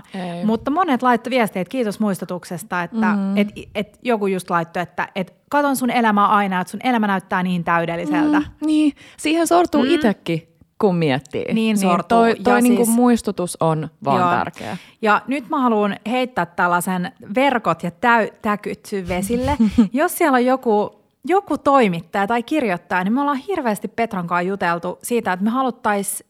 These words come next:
Speaker 2: että joku kirjoittaisi kateudesta.
Speaker 1: Joo.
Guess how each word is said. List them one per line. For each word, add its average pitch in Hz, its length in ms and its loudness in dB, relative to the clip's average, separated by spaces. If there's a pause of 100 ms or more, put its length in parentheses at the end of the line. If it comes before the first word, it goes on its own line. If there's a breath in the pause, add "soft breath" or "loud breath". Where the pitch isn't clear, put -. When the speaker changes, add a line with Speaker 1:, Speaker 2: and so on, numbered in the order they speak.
Speaker 2:
että 208 180 -10
joku 277 280 -2
kirjoittaisi 175 1040 -4 (220)
kateudesta. - 920 -2
Speaker 1:
Joo. 165 360 -6